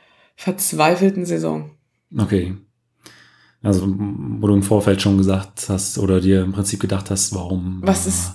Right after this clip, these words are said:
Speaker 1: ja, weil, ja, weil's einfach diese Hilflosigkeit, weil ich mir nicht erklären konnte, was los ist.
Speaker 2: Was war so eine Trainingseinheit, auf die du überhaupt keine Lust hattest oder ein Trainingsmittel?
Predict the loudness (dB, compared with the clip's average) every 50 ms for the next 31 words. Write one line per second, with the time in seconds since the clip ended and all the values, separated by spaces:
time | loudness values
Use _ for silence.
0 | -14 -16 _ -2 0 2 2 2 0 -2 -6 -2 0 0 0 0 -2 -6 -10 -10
1 | -8 -8 -10 -10 -10 -12 -6 -2 0 0 2 4 4 4 4 2 -2 -2 -2 -2
2 | -2 0 4 4 4 4 4 0 -2 -4 -2 -2 0 0 0 -2 -2 -4 -4 -4
3 | -4 -4 -4 -6 -6 -2 -2 -2 -2 -2 -4 -4 -4 -6 -4 -6 -8 -10 -8 -10
4 | -10 -10 -10 -12 -12 -14 -14 -16 -18 _ _ _ _ _ -20 _ _ _ _ _
5 | _ _ _ _ _ _ _ _ _ _ _ _ -4 -2 -2 0 0 0 2 4
6 | 4 4 4 4 2 2 2 4 4 4 2 0 -2 2 2 4 4 4 2 0
7 | 0 0 0 0 0 0 0 0 0 -2 -4 -6 -2 0 2 2 2 2 2 0
8 | 0 -2 0 2 4 4 2 2 -2 -4 -4 -4 -4 -6 -6 -8 -8 -8 -8 -10
9 | -10 -10 -12 -10 -6 -6 -6 -6 -6 -8 -12 -14 -16 -2 2 2 4 4 2 2
10 | 0 -2 -2 -2 -6 -8 -10